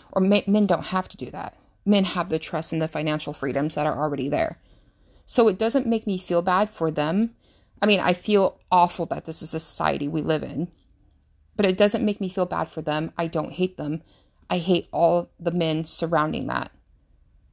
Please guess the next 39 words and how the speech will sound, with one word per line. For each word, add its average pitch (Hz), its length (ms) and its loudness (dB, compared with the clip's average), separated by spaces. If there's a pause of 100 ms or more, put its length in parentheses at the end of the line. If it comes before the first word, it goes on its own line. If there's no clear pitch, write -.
(120)
I 185 100 2
hate 175 440 0
the 180 100 -4
men 170 220 0
in 160 100 -2
that 156 200 -2
society. 151 720 0
I 185 100 2
hate 175 300 -2
that 165 220 -2 (340)
every 196 200 2
single 190 260 0
time 185 200 0
I 175 80 4
log 165 300 6
on, 160 400 2
they're 180 180 -2
selling, 165 640 2 (280)
they're 190 100 0
trying 185 220 -2
to 160 260 0
make 170 160 0
sales. - 580 -2 (540)
It's 180 120 0
like 175 220 2
advertising. 165 840 0
They're 156 120 -4
selling 170 320 -2
themselves, 160 340 0
selling 160 260 2
themselves, 160 300 -2
selling 151 280 0
themselves. - 500 -4 (1000)
That, 190 280 2
that 175 160 6
makes 180 280 0
me 175 140 -2
really 165 440 -2
upset. - 440 -6